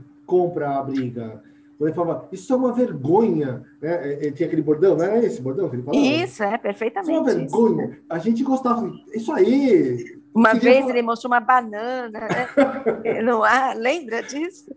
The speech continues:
Speaker 1: Mas, ao mesmo tempo,
Speaker 2: Foi
Speaker 1: ele não era caricato, ele era sério, né? Ele falava com seriedade, com, com...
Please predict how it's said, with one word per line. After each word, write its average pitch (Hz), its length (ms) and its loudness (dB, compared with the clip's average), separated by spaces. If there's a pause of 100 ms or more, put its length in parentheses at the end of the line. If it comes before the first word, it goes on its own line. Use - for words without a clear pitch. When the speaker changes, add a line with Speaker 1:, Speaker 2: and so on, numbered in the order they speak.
(120)
Speaker 1:
Mas, 226 220 2
ao 226 100 2
mesmo 247 200 2
tempo, 233 160 2
Speaker 2:
Foi 254 180 4
Speaker 1:
ele 262 140 4
não 247 120 4
era 262 140 0
caricato, 247 540 -2
ele 190 100 4
era 226 120 0
sério, 233 520 -2
né? 175 260 -2
Ele 165 140 0
falava 190 600 -4 (220)
com 196 160 -6
seriedade, 190 1160 0
com, 180 260 0
com... 147 760 -6